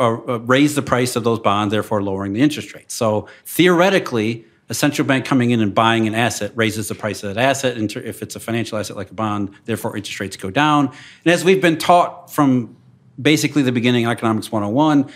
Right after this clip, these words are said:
we're told to associate lower interest rates with stimulus, which actually isn't true, by the way. Lower interest rates actually signal the opposite of stimulus. But we're, we're all told, remember, this is all psychology,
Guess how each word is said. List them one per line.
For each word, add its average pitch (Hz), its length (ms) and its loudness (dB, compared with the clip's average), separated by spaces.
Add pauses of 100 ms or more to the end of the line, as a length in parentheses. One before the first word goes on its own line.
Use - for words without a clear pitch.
(160)
we're 156 100 4
told 180 340 0
to 151 100 4
associate 127 840 0 (180)
lower 131 380 4
interest 123 380 -4
rates 107 260 -4
with 104 100 -8
stimulus, 101 540 -6 (320)
which 185 160 4
actually 214 380 2
isn't 170 200 2
true, 220 200 0
by 113 160 2
the 85 80 -12
way. - 240 -20 (380)
Lower 156 300 4
interest 151 260 0
rates 135 200 0
actually 127 300 0
signal 113 340 -2
the 104 160 -6
opposite 110 420 -6
of 92 100 -14
stimulus. 85 380 -14
But 175 240 0
we're, 180 280 2
we're 175 120 6
all 226 140 4
told, 175 580 2 (160)
remember, 156 220 4
this 139 100 -2
is 143 100 0
all 165 80 6
psychology, 180 720 0